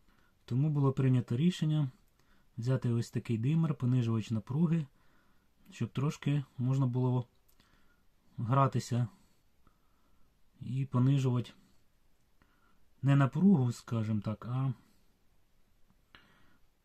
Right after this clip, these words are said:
правильно, от якщо сказати, то там є семистерний регулятор потужності, і в ньому використовується принцип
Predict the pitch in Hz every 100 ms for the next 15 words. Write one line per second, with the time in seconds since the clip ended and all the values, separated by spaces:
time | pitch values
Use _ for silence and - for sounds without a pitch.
0 | _ _ _ _ 131 160 156 135 120 113
1 | - 123 - - 123 98 - _ _ -
2 | _ _ - - 117 117 113 113 - 123
3 | 120 143 147 143 - - 151 151 - -
4 | 120 127 123 127 131 127 127 127 - 180
5 | 156 - - 117 - _ _ _ _ _
6 | _ _ _ - 120 123 151 147 139 139
7 | 139 - 139 135 - 135 117 _ _ _
8 | _ _ - 135 165 - 127